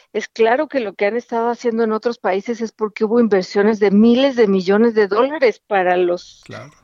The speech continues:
Speaker 1: ensayos clínicos, para el arrancar la producción, y eso no lo tenemos aquí.
Speaker 2: Sí.
Speaker 1: O sea, no tenemos ni la gente ni el, la infraestructura para arrancar eso de la nada, digamos.
Speaker 2: Sí, que esa es la otra cosa.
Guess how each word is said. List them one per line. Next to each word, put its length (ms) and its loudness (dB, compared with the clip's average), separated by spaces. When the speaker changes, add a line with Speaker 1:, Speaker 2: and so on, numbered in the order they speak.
Speaker 1:
ensayos 480 0
clínicos, 640 0
para 380 0
el 420 2
arrancar 760 -4
la 180 2
producción, 680 -2
y 100 0
eso 160 0
no 120 4
lo 140 0
tenemos 560 -2
aquí. 400 -12
Speaker 2:
Sí. 80 -16
Speaker 1:
O 40 -12
sea, 120 0
no 160 4
tenemos 320 4
ni 100 4
la 160 -2
gente 400 -4
ni 320 0
el, 440 -6
la 40 -2
infraestructura 720 -2
para 240 -2
arrancar 460 -4
eso 440 -2
de 140 2
la 140 2
nada, 320 -2
digamos. 320 -18
Speaker 2:
Sí, 300 -12
que 100 -8
esa 160 -8
es 180 -12
la 140 -2
otra 260 -6
cosa. 320 -12